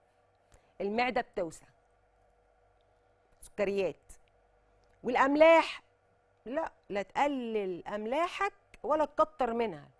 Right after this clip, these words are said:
الملح، احنا قلنا قبل كده الصوديوم لازم يكون موجود في جسمنا. ليه؟ ح-، إشارات مخنا، إشارات مخك ومخ، مخ كل المخوخ كله، يا جماعة كده وليه ما أعرفش،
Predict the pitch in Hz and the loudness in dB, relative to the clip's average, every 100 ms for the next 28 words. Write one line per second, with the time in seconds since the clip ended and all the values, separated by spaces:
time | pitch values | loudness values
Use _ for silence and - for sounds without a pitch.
0 | - 190 190 123 - - _ _ _ _ | -10 -4 -2 -4 -12 -20 _ _ _ _
1 | _ _ _ _ - 196 226 214 214 240 | _ _ _ _ -8 -2 -2 -2 0 -2
2 | 233 - 254 233 262 240 226 240 240 240 | -2 0 0 2 0 0 -2 -4 -4 0
3 | 233 220 - 262 220 - 247 269 247 240 | 0 0 -4 -6 -8 -4 2 2 2 2
4 | 254 277 277 277 277 - _ _ _ _ | 2 4 6 6 4 -2 _ _ _ _
5 | _ _ - - - - 95 120 - 208 | _ _ -20 -20 -14 -10 -8 -6 -4 2
6 | 247 285 339 330 - 285 359 381 277 170 | 6 6 4 0 0 2 6 8 6 4
7 | - _ - 240 269 262 330 - 302 349 | -8 _ -8 -2 2 4 4 4 4 4
8 | - 196 180 226 254 330 - - 247 277 | 0 -8 -2 2 4 4 2 -2 -2 -2
9 | 285 311 320 294 240 226 226 - 311 349 | -2 0 0 0 -2 -2 -6 -4 -2 -2
10 | - - 339 466 523 539 - _ - 147 | -2 4 6 12 12 12 2 _ -12 -8
11 | 175 196 226 285 302 285 277 302 285 349 | -4 2 2 2 2 4 6 6 4 2
12 | - | -2